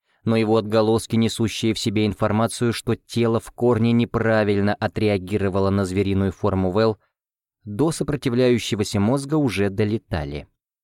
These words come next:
Он ведь даже погладил её,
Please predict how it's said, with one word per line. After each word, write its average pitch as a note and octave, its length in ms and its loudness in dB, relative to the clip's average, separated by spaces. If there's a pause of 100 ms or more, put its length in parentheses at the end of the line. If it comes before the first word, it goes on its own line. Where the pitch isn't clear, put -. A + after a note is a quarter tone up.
(220)
Он D3+ 200 0
ведь - 420 -2
даже E3+ 380 0
погладил F3+ 600 0
её, A2+ 380 -2